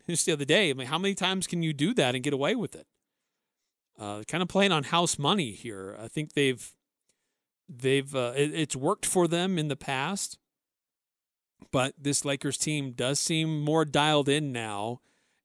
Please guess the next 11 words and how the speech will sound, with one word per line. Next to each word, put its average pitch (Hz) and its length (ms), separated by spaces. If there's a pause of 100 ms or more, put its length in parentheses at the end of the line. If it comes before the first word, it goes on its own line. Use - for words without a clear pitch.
and 123 180
probably 156 240
playing 156 300
some 160 120
of 160 60
their 165 100
best 139 280
basketball 131 560
that 131 120
they've 127 300
played, 113 540